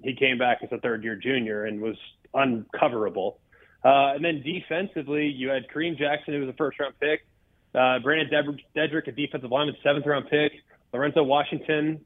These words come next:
was a seventh-round pick or an undrafted guy, but, you know, bottom, you know, bottom of the roster guy and played maybe two or three years. Uh, Corey Reamer, our outside linebacker, never played it down in the N F L.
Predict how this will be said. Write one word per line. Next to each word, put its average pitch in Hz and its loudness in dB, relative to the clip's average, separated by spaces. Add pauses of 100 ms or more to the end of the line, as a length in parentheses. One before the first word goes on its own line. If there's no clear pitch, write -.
was 131 -2
a 123 -6
seventh-round 143 2
pick 143 4 (600)
or 135 6
an 135 2
undrafted 135 2
guy, 135 4
but, 123 -2 (220)
you 165 4
know, 143 4
bottom, 135 0
you 143 -4
know, 127 0
bottom 135 4
of 135 0
the 127 0
roster 131 0
guy 127 4
and 127 -2
played 127 -4
maybe 123 -4
two 131 -4
or 123 -2
three 123 -8
years. 127 0 (540)
Uh, 127 8
Corey 165 2
Reamer, 165 -2
our 131 0
outside 139 0
linebacker, 147 0 (260)
never 131 0
played 127 -2
it 110 -6
down 117 -4
in 117 -8
the 113 -6
N 113 -4
F - -6
L. 127 4